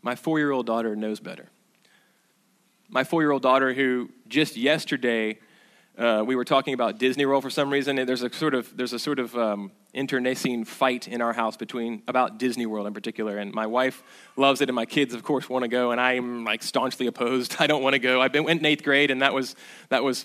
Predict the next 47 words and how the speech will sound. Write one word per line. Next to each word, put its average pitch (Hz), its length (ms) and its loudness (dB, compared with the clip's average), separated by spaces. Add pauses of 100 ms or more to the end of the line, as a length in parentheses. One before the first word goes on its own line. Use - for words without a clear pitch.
(140)
plenty, 147 360 2
plenty 143 340 0
for 127 120 -4
me. 127 220 2
I 127 120 2
still 135 160 0
have 120 100 2
nightmares. 123 480 0 (340)
Um, 127 380 4
sorry, 156 420 6
all 147 140 8
of 139 80 2
you 143 80 6
Disney 143 240 2
World 139 180 2
fans. 139 280 2
I 131 40 2
know 135 140 2
I'm 135 80 0
offending 135 340 0
a 131 40 2
lot 135 160 6
of 127 60 -2
you 131 120 2
out 131 100 2
there, 143 140 2
more 185 260 8
than 180 140 6
even 170 160 6
the 160 80 4
sermon 160 340 2
topic. 117 380 2
It's - 160 -4
Disney 165 320 6
World 139 260 4
that 127 140 2
I 120 100 4
hated 127 420 2 (140)
in 127 140 -4
this 127 160 -4
man's 127 260 0
sermon. 123 320 -2 (340)
I 127 60 -2
can 131 140 0
hear 131 100 4
it 127 60 0
now. 120 220 2